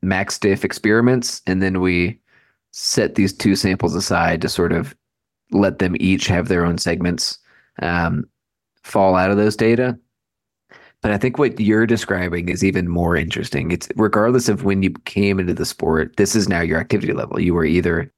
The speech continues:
an, an infrequent participant or an avid participant. Let's understand as much as we can about what you get out of this, and then we can sort of appeal to that motivation in a meaningful way that's gonna help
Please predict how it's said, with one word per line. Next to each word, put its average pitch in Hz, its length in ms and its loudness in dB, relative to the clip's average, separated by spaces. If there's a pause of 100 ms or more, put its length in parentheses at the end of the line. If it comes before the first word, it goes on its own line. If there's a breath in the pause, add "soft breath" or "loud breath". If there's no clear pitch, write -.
(120)
an, 104 160 2
an 101 220 0
infrequent 110 680 0
participant 110 480 -2
or 90 140 0
an 87 80 -4
avid 95 340 -2
participant. 85 680 -6 (1200 soft breath)
Let's 104 260 0
understand 113 600 2
as 95 100 2
much 95 180 -2
as - 120 -8
we 90 100 0
can 85 240 0
about 80 340 0 (140)
what 92 240 0
you 90 160 -2
get 82 180 0
out 90 220 2
of - 140 -4
this, - 260 0
and 90 140 0
then 98 100 2
we 95 60 0
can 95 160 -4
sort 98 160 0
of 92 80 -2
appeal 98 400 0
to 85 60 -2
that 82 200 0
motivation 82 580 -2
in 90 140 0
a 90 40 -4
meaningful 85 420 0
way 131 180 2
that's 110 180 0
gonna 95 220 0
help 101 360 0